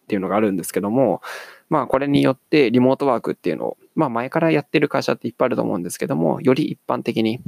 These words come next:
リモートワークっていうのが一般化されたっていうのもありますし、えー、まあ、Zoomによって会議とかも簡単にできるようになって、えー、まあ、よりね、えー、今まで無駄だった会議っていうのがどんどん見つかってきたとか、そういう状況にあると思うんですよね。今まで無駄だっ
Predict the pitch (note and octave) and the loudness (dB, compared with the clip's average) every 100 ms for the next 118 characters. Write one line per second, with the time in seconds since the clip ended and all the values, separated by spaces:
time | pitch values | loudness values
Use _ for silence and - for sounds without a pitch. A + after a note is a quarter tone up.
0 | - - - G2+ A2+ A2+ A2+ G#2+ F#2 - | -18 -20 -10 -2 2 2 2 0 -2 -10
1 | - G#2+ A#2+ C#3+ A#2 - - - G#2+ - | -6 -6 -2 0 0 -4 -18 -10 -8 -4
2 | G#2 - - F#2+ G#2 - - F2 D#2 D#2 | -6 -4 -6 -4 -4 -10 -8 -6 -4 -4
3 | F2 E2 - - B2+ F#2+ _ _ _ _ | -4 -6 -6 -2 0 0 _ _ _ _
4 | _ _ _ _ _ - A#2+ A2 A2 A#2 | _ _ _ _ _ 0 4 6 4 2
5 | A2 A2+ A#2+ A#2+ A#2+ A2+ - B2+ - C3 | 2 2 2 2 0 -2 0 -2 0 -4
6 | A2+ F#2 - - - G2 G3+ F#3+ F#3 F#3 | -2 -4 -2 -4 -2 -4 -4 -6 -8 -8
7 | F#3+ C2 D2+ - - D3+ G#2+ - - - | -6 -6 -8 -10 0 2 2 -4 -20 -20
8 | - _ - F#2+ E2 E2 D2+ C2+ C2+ - | -20 _ -8 -2 0 0 -2 -4 -6 -8
9 | - C3 B2+ C#3+ D#3 D#3 - _ A2 G2+ | -2 2 4 4 4 0 -4 _ -4 -2
10 | G2 C#3 D3 A2+ G2+ A2 C3+ D3 - G2 | -2 -2 -2 -2 2 4 4 0 -4 -2
11 | F#2 D#2+ E2 - - F2 F2+ E2+ A#2 F2 | -2 -2 -6 -8 -6 -2 -2 0 -2 -2
12 | F#2+ - - - A#2 - - - - - | -8 -6 -8 -6 -8 -8 -12 -12 -18 -10
13 | - D3+ C#3+ C3 B2+ B2 A#2 A2+ - A1 | -4 0 2 2 0 0 0 -2 -6 -10
14 | - - G#2 C#3 C3 A2+ A2 F#2 F2+ G2+ | -12 -14 -8 -8 -4 -2 -2 -2 -2 -2
15 | G#2 | -2